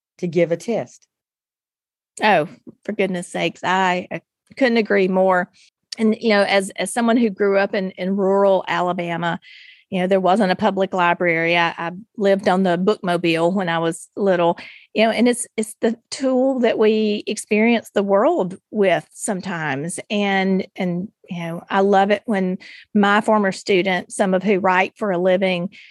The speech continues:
Speaker 2: you know, have gone on to, to fabulous things. Like, they, they've changed the world because of,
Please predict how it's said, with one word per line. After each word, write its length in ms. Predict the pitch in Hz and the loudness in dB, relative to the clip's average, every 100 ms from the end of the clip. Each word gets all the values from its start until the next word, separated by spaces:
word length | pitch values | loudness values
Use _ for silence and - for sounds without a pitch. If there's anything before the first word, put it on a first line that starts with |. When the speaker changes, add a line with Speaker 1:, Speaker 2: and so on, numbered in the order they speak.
| _ | _
Speaker 2:
you 80 | 214 | -2
know, 220 | 180 180 220 | 0 0 0
have 160 | 202 | -2
gone 180 | 196 190 | 0 0
on 220 | 185 185 | 0 -2
to, 200 | 190 202 - | 0 -2 -2
to 140 | 214 | -8
fabulous 680 | - 196 190 202 196 175 175 | -2 2 2 2 2 0 -2
things. 480 | 220 220 202 196 - | 0 0 0 -4 -8
Like, 260 | 202 196 196 | -10 -6 0
they, 380 | 196 220 233 - _ _ - | 2 2 0 -8 _ _ -4
they've 160 | 196 214 | -2 0
changed 380 | 247 240 - | 0 0 -2
the 60 | 240 | -2
world 460 | 208 262 262 185 - - | 0 0 0 -4 -10 -10
because 520 | 190 226 202 202 196 - | -6 0 2 2 -2 -4
of, 500 | 202 185 180 175 196 | 0 2 2 0 -4